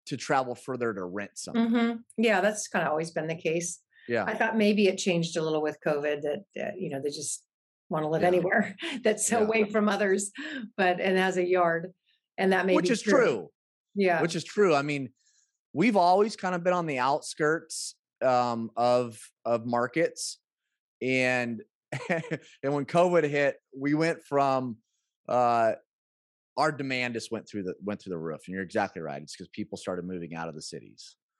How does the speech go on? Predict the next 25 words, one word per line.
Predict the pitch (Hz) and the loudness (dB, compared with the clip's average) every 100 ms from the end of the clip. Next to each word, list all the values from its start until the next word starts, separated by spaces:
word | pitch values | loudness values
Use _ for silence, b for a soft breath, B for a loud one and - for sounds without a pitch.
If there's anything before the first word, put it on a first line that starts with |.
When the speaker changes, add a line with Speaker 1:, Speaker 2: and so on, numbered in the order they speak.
| _ _ _ _ | _ _ _ _
Speaker 1:
And, | 80 82 80 78 - - | -12 -10 -10 -12 -14 -14
and | 90 | -10
now, | 90 113 123 120 104 | -4 0 2 2 0
I | 87 | -4
mean, | 98 95 92 | -6 -6 -2
we're | 110 | -2
doing | 104 104 90 | 2 2 2
large | 87 95 107 113 107 85 85 | 2 2 4 2 0 -4 -2
deals | 104 120 107 95 90 - - _ _ _ _ _ _ - | 2 4 4 2 -2 -12 -20 _ _ _ _ _ _ -4
in, | 104 104 | -2 -2
in | 101 98 | -2 -2
tertiary | - 123 117 - 113 104 101 | -2 -2 -2 2 2 4 2
markets | 107 113 - 107 - 92 | 2 0 0 -4 -4 0
where | 101 98 95 85 - _ _ _ _ _ _ | 2 2 0 -2 -8 _ _ _ _ _ _
a | - | -8
few | - 131 135 | 0 2 2
years | 113 117 123 | 4 2 0
ago, | 107 104 104 | -2 0 2
I | 101 110 | 2 0
would | 107 | 0
have | 101 | -2
had | 98 98 | -4 -4
a | |
hard | 98 98 | -4 -6
time | - 98 90 | -4 -8 -8